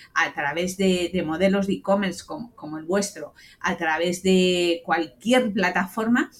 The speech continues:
podemos rentabilizar eso. Y otra de las, eh, temas que me pa-, de las competencias que me parecen fundamentales, independientemente de lo que estudies, independientemente de esos conocimientos que tengas, que cada vez son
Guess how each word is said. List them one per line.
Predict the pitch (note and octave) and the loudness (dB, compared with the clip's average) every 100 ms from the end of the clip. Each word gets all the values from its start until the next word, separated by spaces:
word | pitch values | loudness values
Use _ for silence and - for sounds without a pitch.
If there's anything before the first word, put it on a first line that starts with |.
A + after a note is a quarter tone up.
| - - | -20 -16
podemos | - F#3 G3 C#4+ C4 | 2 4 6 4 4
rentabilizar | G3 E3 D#3 D3+ C#3+ C#3 - C3+ | 2 0 -2 -6 -2 -4 -4 -12
eso. | - - - - - - _ | -10 -14 -14 -20 -20 -20 _
Y | A3+ | 6
otra | C#4 C4+ A3+ | 6 4 0
de | F3 | 0
las, | E3+ E3+ - - | 0 -2 -4 -4
eh, | F#3+ F3+ E3+ E3+ E3 C#3 _ | 0 2 0 -2 -6 -10 _
temas | B3 B3 A#3+ - | 6 6 4 -6
que | - | -8
me | D#3+ | -6
pa-, | D3+ D3+ | -4 -4
de | F3 | -4
las | D3+ D#3 | -4 -4
competencias | - F#3+ F3+ D3+ E3 A#3+ B3+ A#3+ C#3 C#3 | -4 0 0 -2 -2 2 2 0 -4 -8
que | - D#3+ | -8 -8
me | C#3+ | -6
parecen | C#3+ G3 A3 C#3+ C#3 | -2 -2 -2 -4 -6
fundamentales, | - D#3+ D3+ D#3+ E3 G3+ F#3 D3 - - - | -6 -6 -4 -4 -2 0 0 -6 -16 -20 4
independientemente | A#3+ A3+ A3 G#3+ G#3+ A#3+ D#4+ D#4 D4+ C4+ B3+ A3+ | 8 8 8 4 6 8 10 8 6 6 6 2
de | G3 | 0
lo | E3 | -2
que | - | -6
estudies, | E3 - D3 A#2+ - - _ _ | -12 -10 -14 -14 -18 -20 _ _
independientemente | F#3+ F#3+ F#3+ G3+ B3 C#4 C#4 C#4 C#4 C#4 | 2 4 2 4 8 10 10 6 4 4
de | |
esos | A#3+ C4 - | -2 -4 -6
conocimientos | G#3+ F#3+ F#3 F#3 G3 A3 F#3+ - | -4 -4 -4 -2 0 0 -4 -8
que | D3+ | -8
tengas, | G#3+ B3+ C#4 C#4 - - _ | 0 2 2 0 -8 -20 _
que | A3 - | 0 4
cada | - E3+ F3 | 4 4 2
vez | C#4 C#4+ | 2 0
son | - | -2